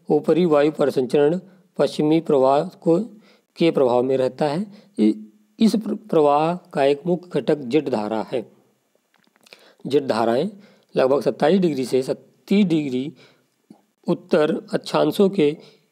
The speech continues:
बीच स्थित होती हैं, इसलिए इन्हें उपोष्ण कटिबंधीय पश्चिमी जेट धाराएं कहा जाता है। भारत में ये जेट धाराएं ग्रीष्म ऋतु को छोड़कर पूरे वर्ष हिमालय के दक्षिण में प्रवाहित होती हैं।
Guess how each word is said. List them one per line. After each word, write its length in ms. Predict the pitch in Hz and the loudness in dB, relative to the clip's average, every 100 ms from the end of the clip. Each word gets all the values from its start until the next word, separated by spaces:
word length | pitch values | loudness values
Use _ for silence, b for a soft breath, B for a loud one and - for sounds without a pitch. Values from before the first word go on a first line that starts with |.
| _ 165 | _ -4
बीच 260 | 160 180 | -2 0
स्थित 300 | 185 - 185 | -2 -2 -4
होती 340 | 156 147 185 135 | -4 -4 -2 -2
हैं, 300 | 127 117 _ _ _ _ _ _ _ _ _ - - | -2 -6 _ _ _ _ _ _ _ _ _ -14 -4
इसलिए 340 | 196 196 180 | 0 4 4
इन्हें 240 | 190 147 170 | 4 4 2
उपोष्ण 420 | 147 - 175 190 | 2 2 2 2
कटिबंधीय 580 | 165 135 139 135 175 196 B B B | 2 2 0 0 0 -2 B B B
पश्चिमी 420 | 165 - 165 165 175 | -4 -2 0 0 0
जेट 240 | 147 165 | 0 0
धाराएं 380 | 127 117 131 151 | -2 -2 -2 -2
कहा 200 | 139 113 | -2 -2
जाता 280 | 107 - 120 | -4 -6 -6
है। 180 | 117 113 b b b b b - | -6 -10 b b b b b -2
भारत 240 | 139 170 | 0 2
में 140 | 202 208 | 4 4
ये 60 | |
जेट 200 | 170 190 | 4 0
धाराएं 400 | 175 143 151 165 | 0 2 2 2
ग्रीष्म 300 | 151 165 170 | -2 -4 -2
ऋतु 140 | 156 - | -4 -2
को 100 | 160 | -4
छोड़कर 460 | - 147 143 147 151 B B | 0 0 2 -2 -4 B B
पूरे 200 | 156 147 | 0 2
वर्ष 300 | 147 160 - | 4 2 -2
हिमालय 360 | 147 139 139 143 | -2 2 2 2
के 220 | 143 151 B B _ | 2 0 B B _
दक्षिण 300 | 151 - 156 | -4 -2 -2
में 120 | 151 | 0
प्रवाहित 420 | 190 170 139 151 185 | 0 2 2 0 -2
होती 320 | 143 - 135 | -6 -6 -6
हैं। 200 | 113 | -6